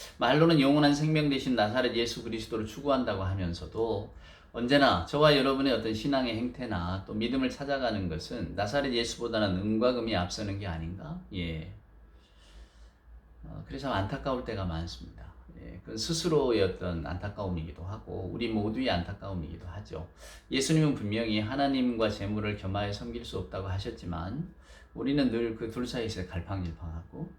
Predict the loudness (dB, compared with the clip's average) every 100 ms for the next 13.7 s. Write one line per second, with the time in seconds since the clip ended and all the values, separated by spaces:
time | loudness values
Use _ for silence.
0 | -20 -20 -20 -12 -2 2 2 2 0 0
1 | 0 0 -2 -4 -4 -4 0 4 6 6
2 | 6 4 2 0 -4 -4 -4 -4 0 0
3 | 0 -2 -2 0 0 -2 -4 -4 -4 -4
4 | -4 0 0 0 0 0 2 0 -2 -4
5 | -4 -2 -2 -4 -6 -4 -2 -2 -2 -4
6 | -14 -20 -14 -4 2 2 2 -6 -4 -2
7 | -2 -4 -4 -4 -4 -10 -18 -20 -18 -10
8 | -6 -2 2 4 4 2 0 -4 -6 -14
9 | -18 -16 -10 -2 2 4 6 4 4 2
10 | 2 2 2 2 2 0 0 0 0 0
11 | 2 4 6 6 4 0 -4 -4 -4 -6
12 | -2 0 2 2 0 -4 -6 -4 -4 -6
13 | -6 -8 -6 -4 -6 -10 -14